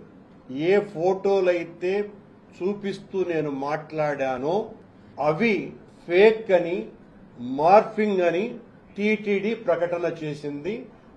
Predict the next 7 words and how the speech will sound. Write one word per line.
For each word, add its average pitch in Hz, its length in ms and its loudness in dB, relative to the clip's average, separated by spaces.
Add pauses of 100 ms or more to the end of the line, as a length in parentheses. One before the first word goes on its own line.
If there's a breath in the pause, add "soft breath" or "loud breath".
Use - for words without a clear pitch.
(140)
దానితో 202 460 6
పాటు 175 720 2 (260)
తెలుగుదేశం 202 760 4
పార్టీ 170 540 2 (580)
పెద్ద 170 260 2
ఎత్తున 190 680 2 (420 loud breath)
సోషల్ 196 380 2